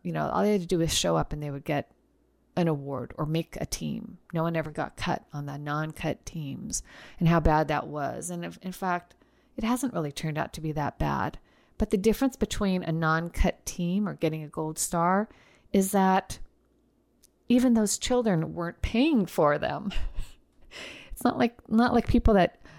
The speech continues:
are a member of the National Association of Distinguished Counsel are just getting the award. They're paying, paying for the privilege. Paying for the plaque,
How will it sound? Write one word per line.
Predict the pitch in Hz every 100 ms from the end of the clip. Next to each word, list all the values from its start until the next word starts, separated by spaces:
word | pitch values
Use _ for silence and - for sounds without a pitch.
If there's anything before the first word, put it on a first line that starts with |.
| - _
are | 190 185
a |
member | 180 202 196
of |
the | 160
National | 160 165 180 - 180
Association | - 185 180 - 165
of | 151
Distinguished | 160 - 175 160 -
Counsel | 185 185 - 147 143 - _ _ _ _ _ _ -
are | 175 170 160 151 139 92 _ _ _ _ _ _ _ _ _ _
just | 175 180 147 -
getting | 185 185 220 127 135 185 -
the | 160
award. | 156 165 165
They're | 180
paying, | - - 247 226 165 - - - _ _
paying | - - 262 202 - - _ _ -
for | - 151
the | 143
privilege. | - - - - - - - _ _ _ _ _ _ _ _ _ _ _ _ _ _ _ _ _ _ _ _ _ _ _ _ _ _ _ _ _ _ _ _ - - _ _ _ _ _ _ _ _ _ _ - _ _ _ -
Paying | 240 233
for | 220 165
the | 160
plaque, | - 151 131 - -